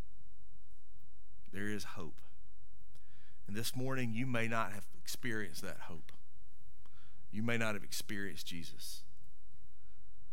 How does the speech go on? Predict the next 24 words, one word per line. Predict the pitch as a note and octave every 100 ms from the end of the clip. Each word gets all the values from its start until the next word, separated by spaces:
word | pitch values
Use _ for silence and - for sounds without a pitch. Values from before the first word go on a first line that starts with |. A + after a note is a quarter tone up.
| -
You | G2+
may | A2+ A#2+
not | A#2 A2
have, | F#2 - - - - - - -
you've | A2+ B2
allowed | B2 C3
life | G#2 A#2 A2+
just | G#2+ -
to |
kind | - A#2
of | E2+
bog | F#2+ A2
you | F#2+
down | F#2+ G#2+ G2+
to | F2
a |
place | - G#2 F#2+
to | -
where | F#2
you're | F#2 D2+
stuck | - G#2+ -
in | G2 F2+
lane | G2+ G#2 G2
one, | F#2+